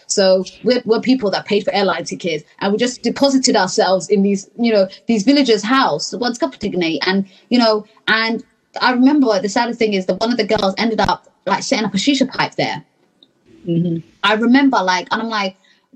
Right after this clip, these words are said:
Speaker 1: that is just, like, I look back now and the level of disrespect and how none of us actually kind of was like, "No, hey, yo, na mana isku xishoonin." Like,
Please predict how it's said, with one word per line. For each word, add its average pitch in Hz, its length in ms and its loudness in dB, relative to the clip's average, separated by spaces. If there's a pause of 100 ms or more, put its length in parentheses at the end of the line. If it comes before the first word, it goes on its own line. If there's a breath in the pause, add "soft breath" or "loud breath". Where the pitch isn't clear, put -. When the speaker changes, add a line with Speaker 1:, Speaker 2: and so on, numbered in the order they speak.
Speaker 1:
that 302 280 0
is 214 200 -6
just, 214 240 -12
like, 202 220 -2
I 214 80 0
look 269 240 2
back - 160 -2
now 240 220 -2
and 196 80 -2
the 190 60 0
level 240 240 -2
of 202 120 -4
disrespect - 560 -4
and 180 120 -4
how 196 180 0
none 233 260 2
of 208 120 -4
us 180 220 -2
actually 180 400 -2
kind 180 260 -2
of 175 100 -6
was 170 220 -4
like, 156 240 -2
"No, 190 180 0
hey, 208 240 2
yo, 196 360 0 (340 soft breath)
na 180 180 -2
mana 214 180 0
isku 202 220 -2
xishoonin." 175 640 0
Like, 160 220 -2